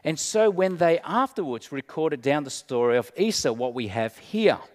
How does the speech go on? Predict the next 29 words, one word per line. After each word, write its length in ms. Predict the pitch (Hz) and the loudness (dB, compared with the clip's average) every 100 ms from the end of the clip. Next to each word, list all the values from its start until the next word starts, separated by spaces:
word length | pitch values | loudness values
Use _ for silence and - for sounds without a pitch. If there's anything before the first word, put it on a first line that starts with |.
| _ _ _ _ - - - | _ _ _ _ -20 -20 -2
when 160 | 160 | 2
they 120 | 160 | 2
went 300 | 156 165 165 | 2 0 -2
around 340 | 151 139 135 - | -2 -2 -2 -6
preaching 500 | - 208 233 - 139 | -2 -2 0 -4 -4
and 120 | 120 | -4
sharing 480 | - - 156 156 147 | -6 -2 0 0 -2
this 240 | 131 - | -4 -6
message 480 | 151 208 226 117 - | 0 0 2 -6 -6
of 180 | 131 131 | -8 -6
the 100 | 120 | -8
death 360 | 101 165 196 196 | -4 2 2 0
and 240 | 180 185 160 | -8 -6 -4
resurrection 580 | 123 110 101 101 - | -4 -4 -6 -6 -6
of 160 | 107 104 | -12 -12
Jesus, 680 | - 208 233 139 87 - - _ _ _ _ _ _ _ _ _ | -2 0 0 -6 -14 -18 -20 _ _ _ _ _ _ _ _ _
they 140 | 185 | -4
couldn't 360 | 196 - 339 381 | -4 -6 -8 -4
have 180 | 196 131 | -4 -2
made 240 | 113 92 | -4 -2
it 80 | 101 | -2
up, 200 | 214 - | -2 -4
and 120 | 151 156 | -4 -4
it 80 | |
was 100 | 143 | -6
certainly 420 | - - 208 254 170 | -10 -6 -4 -4 -2
not 260 | 131 139 | -2 -2
to 80 | - | -6
get 240 | 107 110 | -4 -4